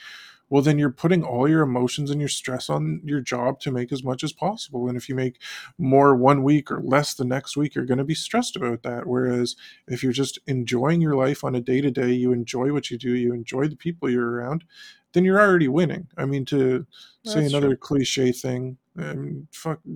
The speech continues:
Speaker 1: you don't know if you're gonna die tomorrow, so you should enjoy every day. That, that's something that
Speaker 2: Ah.
Speaker 1: I, right? That's something that I
Speaker 2: Yeah,
Speaker 1: believe in
Speaker 2: maybe you
Speaker 1: too.
Speaker 2: get the beginning of the show now.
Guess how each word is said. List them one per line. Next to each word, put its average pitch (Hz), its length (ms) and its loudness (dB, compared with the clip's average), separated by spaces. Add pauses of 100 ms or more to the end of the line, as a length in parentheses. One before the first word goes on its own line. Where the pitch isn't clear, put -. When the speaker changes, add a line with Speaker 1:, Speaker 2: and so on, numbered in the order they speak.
(140)
Speaker 1:
you 143 140 -4
don't 160 220 0
know 165 140 2
if - 100 -2
you're 131 100 -6
gonna 139 140 -2
die 131 320 0
tomorrow, 123 400 -2
so 139 160 -6
you 131 80 -2
should 131 180 -6
enjoy 135 340 -2
every 123 220 -2
day. 165 280 -4 (760)
That, 151 240 -4
that's 156 220 0
something 127 320 -2
that 127 120 0
Speaker 2:
Ah. 127 80 -2
Speaker 1:
I, 135 120 -2 (480)
right? 156 360 -6
That's 151 180 -6
something 127 280 -6
that 123 100 -6
I 123 100 -4
Speaker 2:
Yeah, 120 140 -4
Speaker 1:
believe 123 140 -2
in 104 60 -4
Speaker 2:
maybe 113 260 -4
you 120 140 -2
Speaker 1:
too. - 40 -2
Speaker 2:
get 185 200 -8
the 95 200 -4
beginning 95 400 -8
of 87 80 -10
the 87 80 -14
show 87 260 -10
now. 82 280 -12